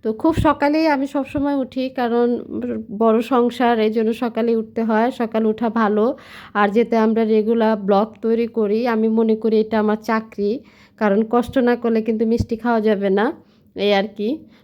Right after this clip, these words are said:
সফলতার মুখ দেখতে হলে কিন্তু কষ্ট করতেই হবে। আর এই তো কয়েকটা থালাবাটি ছিল, বোন ধুয়ে নিচ্ছিলেন। আর একটা কথা বলি, ইন্ডিয়ার দুটো আপু আমাকে অনেক ভালোবাসে। একটা হইছে, একজনের নাম বলবো আর একজনেরটা বলবো না।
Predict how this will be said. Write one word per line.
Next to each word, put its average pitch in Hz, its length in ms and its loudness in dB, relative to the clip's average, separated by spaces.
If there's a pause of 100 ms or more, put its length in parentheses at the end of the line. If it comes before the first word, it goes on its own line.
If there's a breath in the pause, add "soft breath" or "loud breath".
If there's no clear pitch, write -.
সফলতার 233 580 0
মুখ 233 220 2
দেখতে 226 300 -2
হলে 220 200 2
কিন্তু 226 260 0 (440)
কষ্ট 220 280 -2
করতেই 220 400 0
হবে। 208 340 2
আর 202 120 2
এই 208 120 2
তো 214 220 -4
কয়েকটা 214 400 -2
থালাবাটি 220 500 0
ছিল, 226 220 -2 (100)
বোন 208 280 0
ধুয়ে 208 220 2
নিচ্ছিলেন। 214 520 0 (500 loud breath)
আর 214 200 2
একটা 220 280 -4
কথা 226 260 -4
বলি, 220 320 -2 (120)
ইন্ডিয়ার 220 460 2
দুটো 220 240 -4
আপু 208 260 -2
আমাকে 208 340 -2
অনেক 208 260 0
ভালোবাসে। 208 680 0 (560 loud breath)
একটা 214 360 -2
হইছে, 226 400 0
একজনের 247 400 0
নাম 226 260 2
বলবো 214 280 0
আর 226 140 2
একজনেরটা 214 480 0
বলবো 196 340 0
না। 208 160 2